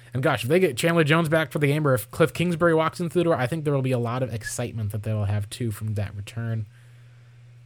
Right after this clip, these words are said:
But in any case, it's gonna be looking ahead to the Green Bay Packers. And it's one of those avenues, at least, of when you're talking about these two franchises,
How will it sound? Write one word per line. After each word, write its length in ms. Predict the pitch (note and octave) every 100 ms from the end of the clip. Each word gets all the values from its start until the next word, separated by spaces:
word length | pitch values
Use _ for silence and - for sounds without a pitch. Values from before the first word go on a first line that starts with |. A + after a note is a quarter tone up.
| - -
But 80 |
in 80 | D#3+
any 140 | D3+ C#3+
case, 200 | D3 C3
it's 120 | -
gonna 160 | C#3
be 80 | B2+
looking 320 | B2 A#2 C3
ahead 320 | A2+ A2 A2 -
to 280 | - A#2+ A#2
the 100 | G#2+
Green 340 | G#2+ G#2 G#2
Bay 240 | G2+ G2 G2
Packers. 600 | F2 - - - - - - - - - - - - - - - - - - - - - -
And 160 | D3
it's 160 | D3 -
one 140 | D3+
of 80 | D#3+
those 180 | D#3 C#3+
avenues, 480 | D3 C#3+ D3+ C#3+ C#3
at 100 | C3+
least, 280 | C3+ C3+ C3
of 440 | B2+ A#2+ A#2 - - - - - -
when 160 | A#2 A2+
you're 80 |
talking 420 | G#2+ B2+ E3+ - F3
about 180 | D#3+
these 160 | C#3+ C#3
two 140 | -
franchises, 840 | C#3+ C#3+ C3+ B2 G#2 G2+ - - -